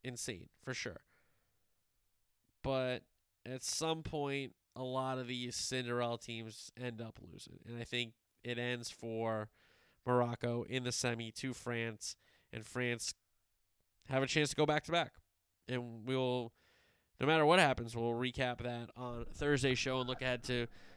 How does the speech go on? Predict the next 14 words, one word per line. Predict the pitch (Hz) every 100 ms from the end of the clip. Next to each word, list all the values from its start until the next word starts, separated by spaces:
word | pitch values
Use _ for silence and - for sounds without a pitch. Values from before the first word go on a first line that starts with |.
| - -
Sunday's | - - 135 123 123 117 - - -
final. | - 139 127 117
All | -
right, | 143 120
N | 101
F | 156
L | 156
talk, | 147 143 135 - - _ _ _ -
N | 131
F |
L | 131 127 120 - - - -
Week | 120 139 135
fourteen | 131 127 131 120
recap. | 123 123 127 120